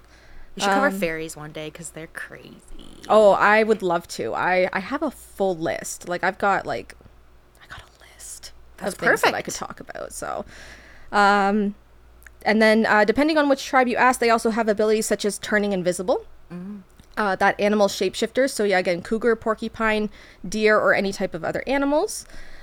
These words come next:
Speaker 2: Um, they can create fire at will.
Speaker 1: Oh my god.
Speaker 2: Mm-hmm, yeah.
Speaker 1: Fire starting shapeshifters. They're little badasses.
Speaker 2: Yeah, and they can make people forget things or confuse them.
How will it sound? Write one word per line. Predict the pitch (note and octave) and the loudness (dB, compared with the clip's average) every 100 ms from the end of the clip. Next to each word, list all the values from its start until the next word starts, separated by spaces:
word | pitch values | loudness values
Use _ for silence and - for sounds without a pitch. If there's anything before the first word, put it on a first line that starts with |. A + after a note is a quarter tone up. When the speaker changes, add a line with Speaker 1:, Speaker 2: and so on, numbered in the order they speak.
| - | -4
Speaker 2:
Um, | G#3+ G#3+ A3 A3 G#3 | 2 4 4 0 -2
they | G3 A3 | -4 -4
can | A#3+ A#3+ | -2 -4
create | - A#3+ G#3 | -4 -6 -6
fire | - A#3 C4+ F#3+ | -6 -2 0 0
at | F3 - | 0 -2
will. | A3 F3 F3+ - - - | -4 -4 -8 -16 -16 2
Speaker 1:
Oh | G3+ G3+ G3+ G#3+ - | 4 6 4 2 -4
my | F#3+ F#3 F3 E3+ E3 | -2 0 0 0 -2
god. | E3 D#3+ C#3 C#3 - | -4 -6 -6 -8 -8
Speaker 2:
Mm-hmm, | G#3 G3+ A#3+ D4+ A3+ - | -6 -2 -2 -2 -4 -4
yeah. | G3 A3 F#3 | -6 -4 -4
Speaker 1:
Fire | - - A3 G#3+ G#3 G#3+ | -8 -2 2 4 4 0
starting | - - G#3 G3 G#3 | -4 0 2 2 0
shapeshifters. | G3 - - F3+ F3+ - E3 - G#2 - F3 | -2 -2 0 0 0 -8 -10 -10 -12 -10 -8
They're | F3+ | -8
little | F#3 G3 G3 | -4 -4 -4
badasses. | - D#3+ F#3 E3+ D3+ - - - G#3 - | -6 -4 -4 -4 -8 -10 -10 -12 -12 -8
Speaker 2:
Yeah, | G3 B3 - | -4 -4 -2
and | G#3 G#3 | 0 0
they | G#3 | 0
can | - G#3+ G#3 G#3 | 0 0 2 0
make | A3 G#3+ G#3 - | 0 -2 -2 -6
people | A3 A3 G#3+ G3+ | -8 -2 2 0
forget | - G3 F#3+ F#3 - | 0 -4 2 0 2
things | A3+ A#3 G#3 | 0 0 -2
or | |
confuse | G3 G3+ - G#3+ A3+ | -6 -6 -6 -10 -8
them. | - - - | -12 -14 -14